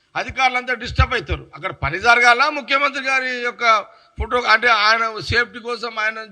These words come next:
చూసుకుంటూ కూర్చోవాలి అధికారులు. అందుకే ముఖ్యమంత్రి రేవంత్ రెడ్డి గారు సంఘటన స్థలానికి పోవడం కంటే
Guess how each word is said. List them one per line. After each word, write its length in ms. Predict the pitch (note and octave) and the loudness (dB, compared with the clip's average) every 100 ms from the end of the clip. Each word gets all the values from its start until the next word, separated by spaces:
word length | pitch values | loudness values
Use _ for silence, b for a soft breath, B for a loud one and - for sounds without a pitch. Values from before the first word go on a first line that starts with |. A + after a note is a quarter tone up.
| F#3 E3 B3 | -20 -16 -12
చూసుకుంటూ 340 | A#3 B3+ A3 | -12 -10 -10
కూర్చోవాలి 320 | F#3+ D#3 D3+ | -6 -4 -4
అధికారులు. 440 | D#3+ F3 F#3+ D#3+ D3 _ _ _ _ | -6 -6 -6 -6 -10 _ _ _ _
అందుకే 220 | G#3+ B3 C4 | -10 -4 -4
ముఖ్యమంత్రి 580 | D#4 E3+ C4 C4+ C4 | -4 0 2 2 0
రేవంత్ 220 | A#3+ A#3+ A3+ | -2 -2 -6
రెడ్డి 180 | A3+ | -8
గారు 140 | G#3+ B3 | -6 -6
సంఘటన 440 | - F#3 A3 B3+ | -4 -4 -2 -4
స్థలానికి 680 | B3 A#3+ A#3+ A#3+ A#3+ G3+ A3 D#3+ | -2 -2 2 0 0 -10 -20 -14
పోవడం 260 | F#3+ G#3+ A3 | -10 -8 -6
కంటే 480 | G#3+ F#3+ G#3 G3+ | -8 -6 -6 -6